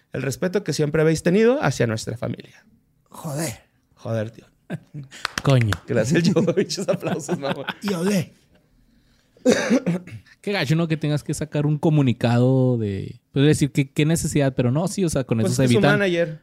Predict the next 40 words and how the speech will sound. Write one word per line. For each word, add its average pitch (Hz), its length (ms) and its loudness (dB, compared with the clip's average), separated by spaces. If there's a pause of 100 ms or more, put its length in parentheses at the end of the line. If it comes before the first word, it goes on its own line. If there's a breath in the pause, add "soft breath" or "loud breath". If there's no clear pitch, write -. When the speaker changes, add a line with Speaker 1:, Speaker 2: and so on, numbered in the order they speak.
(120)
Speaker 3:
Sí, 214 180 4
aparte, 160 440 4
es, - 100 2
con 135 200 4
eso 131 180 2
se 143 100 4
evitan 131 360 4
que 135 200 2
le 113 140 4
quieran 127 260 2
estar 120 220 0
haciendo 131 240 0
preguntas. 120 420 2
"Oye, 269 220 4
¿por 233 160 2
qué 247 160 2
no 262 100 2
andas 269 240 4
acá?". 233 280 0
Entonces, 156 280 -2
Speaker 1:
Ajá. 117 160 -12 (120)
Speaker 3:
ahí 110 120 -2
está, 107 360 -2
lo 110 120 -2
que 113 80 -2
dice 110 140 0
el 123 60 -2
Speaker 2:
Y - 20 -8
Speaker 3:
comunicado. 294 420 0
Speaker 2:
te 339 80 2
van 311 80 4
a - 20 2
seguir 247 280 2
preguntando 156 580 -6
de 117 80 -14
todos 123 220 -10
Speaker 3:
Pues 180 100 0
sí. 139 60 -2
Speaker 2:
modos. 101 160 -12
Speaker 1:
Sí. 131 420 -4